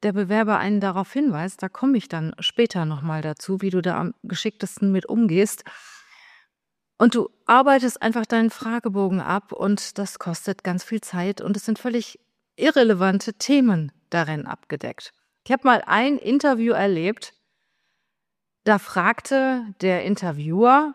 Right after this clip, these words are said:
ging so seinen Interviewleitfaden durch, stellte eine Frage und dann sagt der Kandidat, „Ja, das hatte ich doch eben schon beantwortet.“ „Ja, ja“, sagte dann der Interviewer, „ich weiß, aber jetzt ist die Frage dran, die muss ich Ihnen jetzt stellen.“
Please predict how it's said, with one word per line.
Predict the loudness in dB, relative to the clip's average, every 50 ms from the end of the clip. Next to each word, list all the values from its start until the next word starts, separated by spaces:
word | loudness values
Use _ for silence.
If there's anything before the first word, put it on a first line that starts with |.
| _ _ -4
ging | 0 2 2
so | 4 2 0 -2
seinen | -2 -4 -4 -2 -4 -6
Interviewleitfaden | -2 -2 -2 0 0 -2 -4 -4 -4 0 2 2 2 2 0 -2 -4 -2 0 0 0 0
durch, | 0 0 -2 0 -2 -2 -4 -8 _ _
stellte | -10 0 4 4 4 4 2 0
eine | 0 0 -2 -2
Frage | -4 -4 -2 0 2 2 2 2 2 0 0
und | -4 -6 -4 -4 -2
dann | -2 -4 -4 -4
sagt | -6 -8 -6 -8
der | -8
Kandidat, | -6 -4 -4 -4 -2 -2 -4 -4 -2
„Ja, | -4 -4 -4 -6 _ _ _ _
das | -16 -16 -14 -8 -6
hatte | -4 -4
ich | -4 -8 -12
doch | -12 -6
eben | -4 -2 -2 -2 -4
schon | -4 -4 -4 -4
beantwortet.“ | -4 -2 -2 -2 -4 -2 -4 -4 -4 -6 -10 -6 -2
„Ja, | 0 2
ja“, | 4 6 6 6 4 2 0 -6 _ _ _ _ _ _ _ _
sagte | _ -4 0 2 2 2 2 -2 -8 -6 0
dann | 0 2 2 2 2
der | 2 4 4 4 2 0 -4 _ _ _ _ _ _ -2
Interviewer, | -2 0 2 0 0 0 0 0 2 2 2 0 0 -4 -6
„ich | -8 -6 -2 2
weiß, | 4 4 4 4 2 -2 -2
aber | -4 -4 -2 0 0 2 0
jetzt | 0 -2 -4 -4 -4
ist | -10 -8 -8
die | -10
Frage | -10 -2 2 2 2 2 2 -2
dran, | -2 -2 -2 -2 -2
die | -4 -4
muss | -4 -4 -4 -6
ich | -8 -10
Ihnen | -8 -8 -6
jetzt | -6 -8 -8 -8 -10
stellen.“ | -10 -10 -10 -12 -12 -16